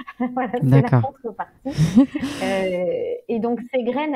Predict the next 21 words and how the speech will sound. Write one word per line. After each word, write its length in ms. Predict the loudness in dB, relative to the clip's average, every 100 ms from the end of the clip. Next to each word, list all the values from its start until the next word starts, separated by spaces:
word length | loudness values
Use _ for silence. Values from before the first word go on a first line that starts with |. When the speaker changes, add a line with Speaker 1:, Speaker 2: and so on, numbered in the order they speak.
| -4 -6
Speaker 1:
on 100 | -6
peut 140 | -4 -2
les 60 |
reproduire, 540 | -4 -4 -4 -4 -4 -6
hein. 140 | -8 -8
Souvent, 560 | -6 -4 -4 -4 -4
on, 60 | -6
on 20 |
dit 220 | -6 -8
qu'elles 480 | -6 -4 -2 -4 -6
sont, 380 | -6 -8 -8 -10
elles 120 | -12 -10
sont 160 | -6
mortes, 260 | -4 -6 -6
mais 80 | -6
non, 140 | -4 -4
elles, 140 | -4
elles 120 | -6 -8
sont 160 | -8
pas 120 | -8
mortes, 260 | -8 -8